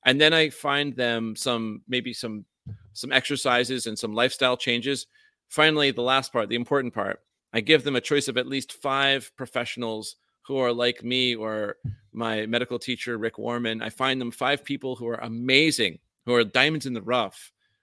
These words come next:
I know how to find these people. I know how to research them. I know how to look them up. I know how to,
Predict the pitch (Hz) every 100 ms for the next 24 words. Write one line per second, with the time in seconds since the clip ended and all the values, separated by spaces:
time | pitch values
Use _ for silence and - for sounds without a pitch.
0 | - 120 139 156 143 - 127 147 139 120
1 | 117 110 120 120 107 135 - 147 - 139
2 | 117 113 110 107 123 - 120 117 - 113
3 | 113 107 107